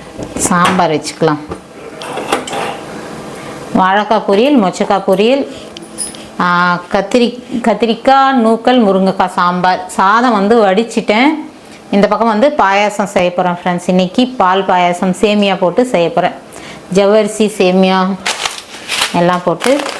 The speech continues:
இன்னைக்கு பால் பாயாசம். அதுக்கப்புறம் பார்த்தீங்கன்னா,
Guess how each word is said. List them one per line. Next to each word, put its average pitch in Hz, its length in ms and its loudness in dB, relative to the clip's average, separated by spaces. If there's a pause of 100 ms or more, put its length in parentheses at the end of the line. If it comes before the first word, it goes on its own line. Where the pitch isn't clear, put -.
(720)
இன்னைக்கு 185 300 0
பால் 185 200 2
பாயாசம். 185 680 0 (560)
அதுக்கப்புறம் 226 540 2
பார்த்தீங்கன்னா, 208 460 2